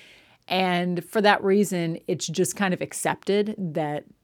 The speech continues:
yeah, our art teacher dress is kinda wacky. She's always running late. She's a hot mess, yada, yada. Isn't that how all art teachers are? Because that's how our art teacher is.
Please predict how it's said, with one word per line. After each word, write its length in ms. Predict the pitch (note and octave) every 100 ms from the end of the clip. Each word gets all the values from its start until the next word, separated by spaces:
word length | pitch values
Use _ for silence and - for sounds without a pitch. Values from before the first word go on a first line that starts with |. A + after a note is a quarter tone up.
| _ -
yeah, 300 | F#3 F#3 C#3+
our 140 | - -
art 240 | F3+ -
teacher 400 | F#3+ E3 F3 D#3+
dress 300 | D#3 D#3 -
is 100 | D#3
kinda 220 | E3 D3
wacky. 760 | D#3 G#3 A3 G#3+ G#3+ G3+ G3 F#3
She's 180 | F#3+
always 280 | D#3+ D3+ C#3+
running 280 | D3+ C#3+ D#3
late. 680 | E3 F#3 F#3+ F#3 F3+ F3 -
She's 160 | D#3+
a 60 | D3+
hot 280 | B2 C#3 C3+
mess, 640 | E3 F3+ F3 E3+ D#3 - G3+
yada, 300 | F3 D3+ D3
yada. 500 | D#3+ F#3 F3+ F3+ E3+ _ _ _ _ _ _ _
Isn't 260 | - F#3 E3
that 140 | G3
how 180 | F#3 F#3+
all 220 | F3+ F#3
art 140 | A3 A#3
teachers 300 | B3 C4+ B3
are? 160 | C#4
Because 320 | D4+ G3 D#3+ D#3
that's 180 | E3+
how 140 | F3 D#3
our 160 | G3+
art 160 | C4 E3+
teacher 260 | F3 F3 E3+
is. 160 | E3+